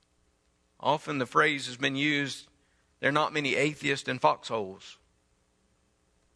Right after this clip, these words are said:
And here in this case, the guy that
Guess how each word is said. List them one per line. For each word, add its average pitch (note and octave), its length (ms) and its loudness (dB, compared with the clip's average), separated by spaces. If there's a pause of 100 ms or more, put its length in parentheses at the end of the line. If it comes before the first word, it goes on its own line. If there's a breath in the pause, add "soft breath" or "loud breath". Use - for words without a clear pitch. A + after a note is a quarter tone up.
(880)
And A#2+ 100 -20
here D#3+ 260 6
in C3+ 80 2
this D3 180 2
case, D#3 760 0 (1000)
the B2 140 0
guy D3+ 340 2
that C#3+ 220 -2